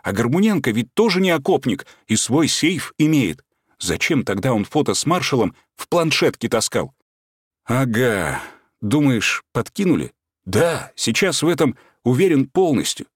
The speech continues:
Его машину там на дороге остановили и, расстреляв майора с водителем, сунули эту фотографию в полевую сумку,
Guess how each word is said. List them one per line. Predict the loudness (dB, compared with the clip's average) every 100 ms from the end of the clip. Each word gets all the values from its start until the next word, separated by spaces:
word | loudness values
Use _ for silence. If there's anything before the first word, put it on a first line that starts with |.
| _
Его | -4 0 2
машину | 0 0 -2 -2 -2 -6 -2
там | 0 2
на | 2
дороге | 2 0 0 -2
остановили | -2 0 0 0 0 -2 -4 _ _ -2
и, |
расстреляв | 0 0 -2 -4 -2 -2 -2 -2
майора | 0 2 2
с | 0 -2
водителем, | 0 0 0 0 -2 -8 _
сунули | -12 -4 0 2 2
эту | 0 -2
фотографию | -4 -4 -2 -2 -2 -4
в | 0
полевую | 0 2 2 2
сумку, | 0 0 -2 -4